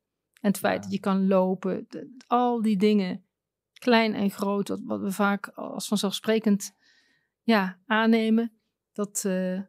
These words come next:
Speaker 1: om daar, ja, echt dankbaar voor te zijn, gelukkig mee te zijn.
Speaker 2: Heel vaak is het dus wel een
Speaker 1: Dat is,
Speaker 2: soort van
Speaker 1: eh,
Speaker 2: dieptepunt nodig om te beseffen dat je eigenlijk
Speaker 1: Ja.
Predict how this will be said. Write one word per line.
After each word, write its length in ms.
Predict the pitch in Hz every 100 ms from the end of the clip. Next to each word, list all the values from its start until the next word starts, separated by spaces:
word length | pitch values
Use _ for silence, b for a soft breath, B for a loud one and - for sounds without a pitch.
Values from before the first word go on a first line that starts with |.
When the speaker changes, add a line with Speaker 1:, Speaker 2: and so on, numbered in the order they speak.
| _
Speaker 1:
om 140 | - 214
daar, 460 | 208 202 208 240
ja, 300 | - 214 185
echt 240 | 214 208 185
dankbaar 360 | 208 226 214
voor 160 | 202 208
te 80 | 208
zijn, 400 | - 196 196 196
gelukkig 460 | - 214 233 226
mee 180 | 214 202
te 100 | 202
zijn. 540 | 196 190 185 190 196 _ _ _ _
Speaker 2:
Heel 180 | 113
vaak 140 | 117 139
is 60 |
het 80 | 120
dus 80 | 120
wel 80 | 127
een 60 | 120
Speaker 1:
Dat 80 |
is, 60 | -
Speaker 2:
soort 120 | 196
van 80 | 190
Speaker 1:
eh, 40 | 185
Speaker 2:
dieptepunt 440 | - - 107 110
nodig 320 | 110 110 107
om 100 | 110
te 120 | 101 110
beseffen 540 | 107 - 120 113 110
dat 160 | 104 101
je 80 |
eigenlijk 440 | 101 107 104 - 202
Speaker 1:
Ja. 260 | 226 220